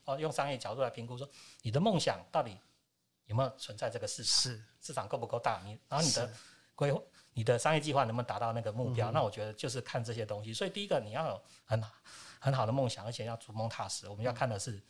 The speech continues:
Speaker 1: 这样一个，
Speaker 2: 嗯。
Speaker 1: 一个出发点。
Speaker 2: 嗯。
Speaker 1: 好，再来就我们看到，诶，现在做得很好的，其实他们都，我觉得就是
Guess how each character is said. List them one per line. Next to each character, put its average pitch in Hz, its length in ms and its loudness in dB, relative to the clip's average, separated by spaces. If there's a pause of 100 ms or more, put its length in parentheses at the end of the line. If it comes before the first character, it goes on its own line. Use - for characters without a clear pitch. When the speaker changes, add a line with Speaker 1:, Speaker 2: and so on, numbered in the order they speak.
(140)
Speaker 1:
这 - 100 4
样 113 120 4
一 104 40 -4
个， 101 120 -4
Speaker 2:
嗯。 98 80 -8 (240)
Speaker 1:
一 - 40 -20
个 117 80 -4
出 - 160 -4
发 123 160 4
点。 123 200 -4 (500)
Speaker 2:
嗯。 127 80 -6
Speaker 1:
好， 131 80 0
再 233 160 8
来 196 40 6
就 208 160 2 (520)
我 - 100 6
们 160 80 10
看 254 160 6
到， 247 120 8
诶， 196 160 4
现 233 140 4
在 220 120 8
做 208 180 2
得 170 80 6
很 139 160 6
好 135 160 4
的， 110 100 -4
其 180 140 -2
实 202 180 0
他 240 160 2
们 214 200 6
都， 196 240 6 (340)
我 143 100 4
觉 190 120 6
得 196 60 4
就 202 120 2
是 214 140 -6